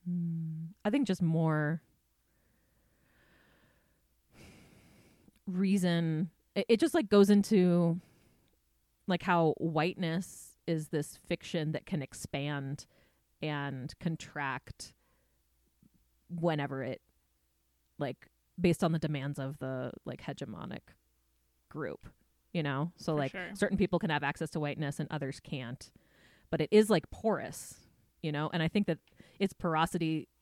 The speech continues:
Speaker 1: is part of its, like, why it's so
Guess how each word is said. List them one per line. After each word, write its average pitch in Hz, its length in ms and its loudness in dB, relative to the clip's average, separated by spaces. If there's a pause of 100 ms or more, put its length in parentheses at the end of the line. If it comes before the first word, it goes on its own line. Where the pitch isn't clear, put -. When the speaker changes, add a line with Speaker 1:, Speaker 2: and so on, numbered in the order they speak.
(100)
Speaker 1:
is 156 300 0
part 151 240 -4
of 139 100 -4
its, - 340 -10 (1080)
like, 143 200 -8 (180)
why 151 180 0
it's - 200 -6
so 131 460 -4